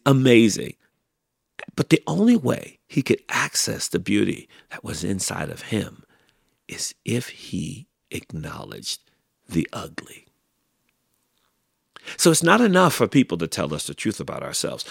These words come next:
We have to begin to tell the truth to ourselves about ourselves.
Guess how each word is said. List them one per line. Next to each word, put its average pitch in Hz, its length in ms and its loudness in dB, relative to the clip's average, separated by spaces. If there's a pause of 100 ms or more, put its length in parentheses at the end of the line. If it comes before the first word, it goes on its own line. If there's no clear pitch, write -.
(160)
We 123 340 2
have 156 320 0
to 98 80 -6
begin 95 380 -6
to 87 100 -10
tell 90 220 -6
the 80 120 -12
truth - 500 -4
to - 180 -10
ourselves - 800 -6 (320)
about - 280 -10
ourselves. - 760 -12